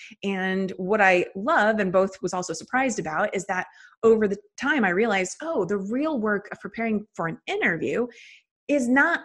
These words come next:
just, you know, "Oh, how can I answer this question and, and, you know, right, present myself in the best way." It's about what's going on internally within you to support you to be able to present yourself in the best way.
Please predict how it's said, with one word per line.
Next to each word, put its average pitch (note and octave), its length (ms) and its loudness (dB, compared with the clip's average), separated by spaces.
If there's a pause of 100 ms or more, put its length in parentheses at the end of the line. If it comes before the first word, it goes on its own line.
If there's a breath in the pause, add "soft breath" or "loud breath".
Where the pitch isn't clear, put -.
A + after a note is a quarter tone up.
just, G#3 400 0
you G#3+ 80 2
know, G3 260 0
"Oh, G3+ 160 2
how G3+ 160 -2
can G#3 140 -6
I G3+ 60 -2
answer G3 240 -4
this G#3+ 180 -4
question G3 480 -4
and, E3+ 220 -8
and, E3+ 200 -8
you F#3+ 100 -2
know, F3 200 -2 (540 loud breath)
right, G#3 240 2
present G#3 320 2
myself G#3+ 340 0
in G3 60 -4
the F#3 80 -4
best F#3 300 -4
way." G#3 420 0 (340 loud breath)
It's C#4 220 0
about A#3+ 420 2
what's A3 360 0
going F#4 220 0
on D4 140 0
internally C4+ 460 -2
within G#3 420 0
you A#3+ 640 4 (540)
to C4+ 100 -10
support C#4+ 560 -4
you G3+ 280 4
to - 120 -10
be G3+ 100 2
able G3 140 0
to G3 80 -8
present G#3+ 380 -2
yourself G3+ 340 -4
in G#3 60 -8
the F#3 60 -6
best F3+ 260 -6
way. F3 240 -4